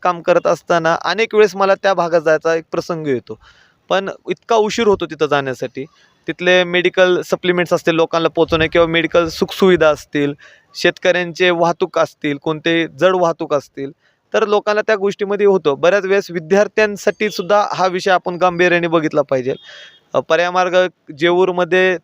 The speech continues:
चांगल्या शिक्षण संस्था आहेत मोठ्या, तिथंसुद्धा विद्यार्थ्यांना येताना पर्यामार्ग आजूबाजूच्या शिक्षण संस्थेत जाऊन आपलं शिक्षण कसं बसं पूर्ण करायला लागतंय.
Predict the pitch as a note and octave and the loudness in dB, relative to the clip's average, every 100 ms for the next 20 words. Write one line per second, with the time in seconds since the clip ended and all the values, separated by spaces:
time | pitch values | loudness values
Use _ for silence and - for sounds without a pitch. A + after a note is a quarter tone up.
0 | - F3 F3 F3+ F3+ F3 - - - G3 | -2 -2 2 2 4 0 -4 -6 -2 -2
1 | F3 E3+ - C3+ C#3 C3+ A#2 A2 _ - | 0 -2 0 -2 0 -2 -2 -6 _ -20
2 | _ - F3 G#3 F#3+ F#3+ G3+ F#3 F#3+ F3+ | _ -4 0 2 2 2 2 2 0 2
3 | F#3 F3 E3+ E3+ - F3 F3+ F3+ F#3 E3+ | 2 2 2 -2 0 2 2 0 0 2
4 | D#3 E3 F#3 F3+ F3+ F#3+ F#3+ E3+ F#3 E3 | 0 0 0 0 -2 -2 -4 -6 -8 -8
5 | E3+ D#3+ E3+ F3 E3+ E3 F3 F3 F3 E3 | -6 -6 -2 0 2 0 0 -2 -2 -10
6 | F3 D#3+ E3 F3 D#3+ - - D#3+ C#3+ B2+ | -8 -6 -2 -2 -2 -4 -6 -4 -2 0
7 | A#2+ A2+ G#2 - | 0 0 -2 -10